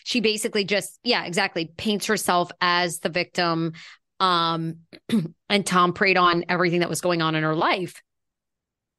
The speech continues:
I don't know. Interesting, you know, but to your point,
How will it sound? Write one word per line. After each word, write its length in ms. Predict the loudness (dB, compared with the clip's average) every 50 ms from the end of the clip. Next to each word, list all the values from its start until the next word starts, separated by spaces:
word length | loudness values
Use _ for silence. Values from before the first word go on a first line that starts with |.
| _ _ _ _ _ _ _ _ _ -20 -20 -20 -20 -20 -20 -20 _ _
I 280 | -4 -2 -2 -2 -2 -2 -2
don't 120 | -2 0
know. 240 | 2 2 2 2 0
Interesting, 540 | -2 -4 -4 -4 -4 -4 -2 -4 -2 -2 -2
you 60 | 0
know, 160 | 0 0 0
but 240 | 0 -2 -2 -2 -6
to 120 | -8 -6
your 240 | -4 -2 -2 -2 -2
point, 520 | -2 -4 -4 -2 -2 -2 -2 -4 -6 -10